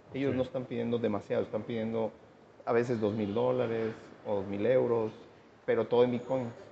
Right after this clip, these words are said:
Speaker 1: Entonces, ¿para qué? Para que no venga esa trazabilidad y
Speaker 2: Que
Speaker 1: sean
Speaker 2: no los puedan
Speaker 1: detectados.
Speaker 2: rastrear.
Speaker 1: Es correcto, pero hacen mucho dinero.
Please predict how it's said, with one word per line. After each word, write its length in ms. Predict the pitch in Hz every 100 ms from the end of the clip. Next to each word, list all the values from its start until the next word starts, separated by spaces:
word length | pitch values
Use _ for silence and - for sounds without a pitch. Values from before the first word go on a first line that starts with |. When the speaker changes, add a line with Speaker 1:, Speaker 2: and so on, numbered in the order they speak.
| -
Speaker 1:
Entonces, 500 | 117 - 113 113 123 127 - - -
¿para 220 | - 117 117
qué? 200 | 139 143 -
Para 180 | 110 101
que 80 | 107
no 140 | 110
venga 260 | 120 123 120
esa 180 | 123
trazabilidad 760 | 127 117 - 104 98 95 95 101
y 120 | 117
Speaker 2:
Que 100 | -
Speaker 1:
sean 160 | 107 117
Speaker 2:
no 60 |
los 120 | 131 123
puedan 240 | 139 135
Speaker 1:
detectados. 200 | 123 120
Speaker 2:
rastrear. 320 | - 113 110 123
Speaker 1:
Es 80 |
correcto, 460 | - 127 127 - -
pero 140 | 110 101
hacen 200 | - 165
mucho 200 | 147 147
dinero. 340 | 110 131 120